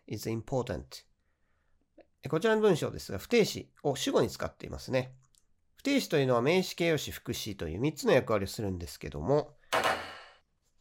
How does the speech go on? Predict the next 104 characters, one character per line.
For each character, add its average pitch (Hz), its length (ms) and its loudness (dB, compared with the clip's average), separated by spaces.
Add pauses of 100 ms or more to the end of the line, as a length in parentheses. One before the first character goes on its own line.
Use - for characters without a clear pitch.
(200)
そ - 180 -2
の 233 140 6
た 226 160 4
め 226 140 8
に 143 140 6
は 85 120 4
で 78 100 -4
す - 200 -10
ね、 82 320 -4
ま 214 200 4
ず 160 200 0
そ 240 140 4
も - 60 2
そ 180 100 4
も 107 60 0
名 214 260 8
詞、 254 160 -4
形 - 120 2
容 233 100 8
詞、 - 140 -4
副 - 180 -6
詞 151 140 -4
っ 135 40 -4
て - 140 -10
何 160 220 4
で 117 80 0
す - 140 -8
か 110 80 -4
っ - 120 -6
て、 - 140 -14
こ - 140 0
の 247 80 6
知 254 160 -2
識 - 160 -2
が 95 80 2
必 - 160 -6
要 113 60 0
に 101 60 -2
な 98 60 0
る 82 80 -4
ん 76 60 -8
で 85 60 -14
す - 100 -6
ね。 139 260 0 (340)
学 139 140 -2
生 185 160 4
時 175 100 0
代、 131 260 4 (100)
僕 135 140 0
も 131 80 2
不 - 80 -4
定 156 140 2
詞 - 80 -2
で 101 100 -6
つ - 140 -6
ま 127 80 4
ず 123 100 -2
い 127 60 -6
た 123 80 0
こ 107 80 0
と 98 100 -2
あ 87 60 0
る 90 80 -4
ん - 60 -10
で - 40 -14
す - 120 -18
け - 80 -12
ど 87 60 -8
も、 92 100 -6
よ 131 80 -2
く 190 100 6
よ 185 80 6
く 160 240 2
考 156 260 4
え 151 60 8
直 143 140 6
し 135 80 -4
て 98 80 -4
み 80 80 -4
る 71 80 -8
と、 - 100 -10
名 180 240 4
詞 202 80 -2
と 170 80 -2
形 175 120 2
容 156 80 4
詞、 - 120 -8
副 - 160 -6
詞 139 140 0
に 127 100 2
つ 135 100 -4
い 120 60 -2
て 98 80 -2
の 85 80 -2
意 98 80 -2
識 - 220 -8
が - 100 -6
ち - 80 -8
ょ 107 40 -2
っ - 60 -18
と 71 120 -2
浅 127 180 -2
か - 100 -6
っ - 80 -16